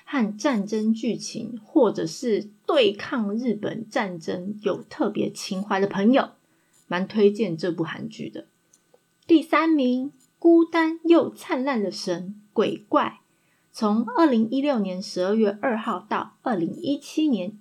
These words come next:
一月二十一号播出的创社十周年特别企划连续剧，由人气剧集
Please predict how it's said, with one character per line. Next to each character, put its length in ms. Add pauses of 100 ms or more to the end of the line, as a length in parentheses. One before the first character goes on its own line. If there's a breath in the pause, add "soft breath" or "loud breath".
一 120
月 260
二 160
十 180
一 160
号 220
播 320
出 280
的 260 (300 soft breath)
创 380
社 340
十 400
周 220
年 320 (100)
特 160
别 240
企 280
划 180
连 240
续 160
剧， 320 (640 loud breath)
由 260
人 300
气 280
剧 300
集 300